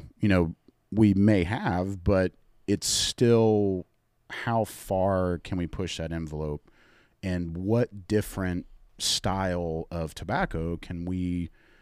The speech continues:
mess around with? Um, John Huber, one of our owners and kind of our curator, um, he <laughs> calls himself a validator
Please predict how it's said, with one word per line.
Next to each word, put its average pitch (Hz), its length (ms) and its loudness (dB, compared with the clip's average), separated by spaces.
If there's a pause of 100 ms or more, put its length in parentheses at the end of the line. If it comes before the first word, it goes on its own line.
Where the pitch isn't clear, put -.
(180)
mess 113 260 0
around 90 300 -2
with? 90 420 -6 (100)
Um, 82 300 -2
John 98 260 0
Huber, 95 360 0
one 90 160 -2
of 87 120 -6
our 87 140 -4
owners 90 460 -4
and 78 120 -4
kind 90 200 -6
of 85 100 -6
our 80 100 0
curator, 85 760 -4 (580)
um, 80 500 -2 (540)
he 107 180 -2
<laughs> - 100 4
calls 85 240 0
himself 82 680 2
a 85 160 2
validator 78 800 0